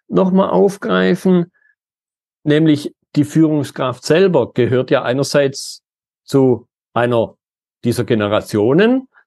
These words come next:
dann hat sie Mitarbeiter, die aus einem Mix von Generationen bestehen und typischerweise hat die Führungskraft selber ja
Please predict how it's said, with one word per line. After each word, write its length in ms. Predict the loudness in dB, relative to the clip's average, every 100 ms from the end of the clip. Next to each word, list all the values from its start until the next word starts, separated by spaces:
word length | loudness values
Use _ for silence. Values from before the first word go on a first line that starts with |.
| _
dann 240 | -2 0 -2
hat 180 | -2
sie 140 | 0 0
Mitarbeiter, 840 | 0 -2 -4 -2 -2 -2 -2 -4
die 460 | 0 0 2 -2 -6 _ _ _
aus 200 | -2 0
einem 220 | -2 -2
Mix 260 | -2 -6 -4
von 200 | -4 0
Generationen 880 | 0 0 -2 -2 0 0 0 -4 -10 _ -6
bestehen 480 | -4 0 2 2 0
und 140 | 0
typischerweise 580 | 0 0 0 0 0 2
hat 100 | 0
die 80 | 0
Führungskraft 600 | -2 -2 -4 -6 -6 -2
selber 340 | 0 2 2
ja 280 | 2 2